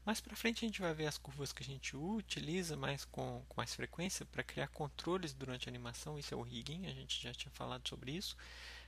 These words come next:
Mas na área da modelagem a gente utiliza curvas quando a gente vai precisar trabalhar com nurbs,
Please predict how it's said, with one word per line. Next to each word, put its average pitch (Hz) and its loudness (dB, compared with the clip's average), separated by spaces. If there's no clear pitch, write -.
Mas 160 4
na 208 8
área 220 10
da 165 6
modelagem 156 6
a - 4
gente - -2
utiliza 185 4
curvas 202 2
quando 196 0
a 196 2
gente 196 0
vai 175 6
precisar 160 2
trabalhar 143 2
com 202 -2
nurbs, 165 2